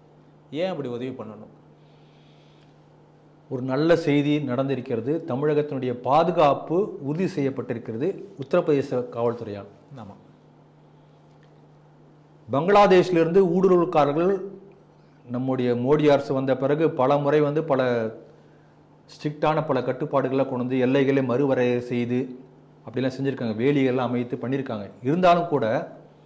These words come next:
Speaker 2: ஒரு சின்ன ஒரு லூப் ஹோல் போதுமே உள்ள வரத்துக்கு. சட்டவிரோதமாக தினசரி பல நூற்றுக்கணக்கான பேர் இன்னும் வந்து கொண்டே தான் இருக்கிறார்கள். இன்னும் சொல்லப்போனால் மேற்கு வங்கத்தினுடைய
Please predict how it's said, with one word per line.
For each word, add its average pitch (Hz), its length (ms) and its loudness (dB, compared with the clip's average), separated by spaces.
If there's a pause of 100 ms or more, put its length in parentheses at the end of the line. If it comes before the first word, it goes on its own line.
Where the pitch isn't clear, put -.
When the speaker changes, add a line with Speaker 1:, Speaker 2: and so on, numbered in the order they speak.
(540)
Speaker 2:
ஒரு 147 160 -2
சின்ன 202 200 0
ஒரு 175 160 2
லூப் 185 260 2
ஹோல் 160 100 0
போதுமே 131 360 -2 (100)
உள்ள 139 180 -2
வரத்துக்கு. 107 400 -6 (1000)
சட்டவிரோதமாக 170 1160 4
தினசரி 185 600 2
பல 151 240 2
நூற்றுக்கணக்கான 156 800 -2
பேர் 165 180 -2
இன்னும் 165 240 -2
வந்து 151 200 0
கொண்டே 139 220 0
தான் 139 160 0
இருக்கிறார்கள். 110 600 -6 (1600)
இன்னும் 185 160 2
சொல்லப்போனால் 160 680 0 (420)
மேற்கு 190 380 4
வங்கத்தினுடைய 165 440 2